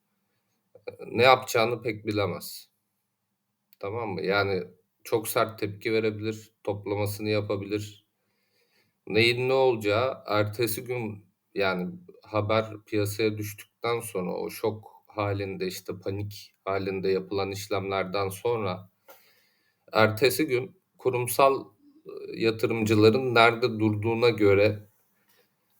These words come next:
şekillenir. Şimdi bunu iyi anlamak lazım. Yani bakın arkadaşlar, hani burada ufak bir şeyimiz var, önlemimiz var tabii ki. Niye?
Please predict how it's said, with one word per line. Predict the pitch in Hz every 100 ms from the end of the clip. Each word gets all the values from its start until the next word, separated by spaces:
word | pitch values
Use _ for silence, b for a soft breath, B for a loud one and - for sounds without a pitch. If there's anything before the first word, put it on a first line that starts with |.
| -
şekillenir. | - 107 107 107 101 95 87 87 - - _ _ _ _ _ _ _ _ _ _ _ _ _ _ _ _ _ -
Şimdi | - 135 135
bunu | 139
iyi | 127 127
anlamak | 127 101 92 87 87
lazım. | 82 76 - _ _ B B B B B B -
Yani | 131 131 139
bakın | 147 131
arkadaşlar, | 117 110 104 110 101 - 87 -
hani | 113 117 110
burada | 127 120 123 - -
ufak | - 123 123 120 110 -
bir | 117 - _ _ _ _
şeyimiz | - 110 101 104 107
var, | 101 92
önlemimiz | 101 107 107 104 104 95 98
var | 101 101
tabii | 92 92 -
ki. | 92
Niye? | 120 117 98 101